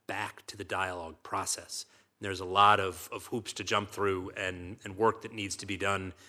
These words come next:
before we even get the parties back into a negotiating process. So I don't want to get too far ahead of the process in determining,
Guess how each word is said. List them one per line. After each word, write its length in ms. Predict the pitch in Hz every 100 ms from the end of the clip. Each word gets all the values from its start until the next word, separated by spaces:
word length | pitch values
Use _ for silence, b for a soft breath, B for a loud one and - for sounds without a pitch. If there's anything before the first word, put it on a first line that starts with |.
| B -
before 220 | - 123
we 100 | 117
even 240 | 101 85 -
get 260 | 107 -
the 60 | 107
parties 480 | - 110 98 87 - -
back 340 | 101 92 - -
into 360 | 117 101 - 95
a 40 |
negotiating 640 | 87 87 90 - 90 82 80
process. 500 | 85 78 - - - B B
So 120 | -
I 40 | 110
don't 120 | 123
want 100 | 120
to 60 |
get 280 | 110 123 -
too 180 | - 131
far 340 | - 123 110
ahead 280 | 98 101 104
of 60 | 95
the 80 | -
process 640 | 107 92 - 98 87 -
in 280 | 92 92 85 B B B
determining, 720 | - - 110 110 101 98 90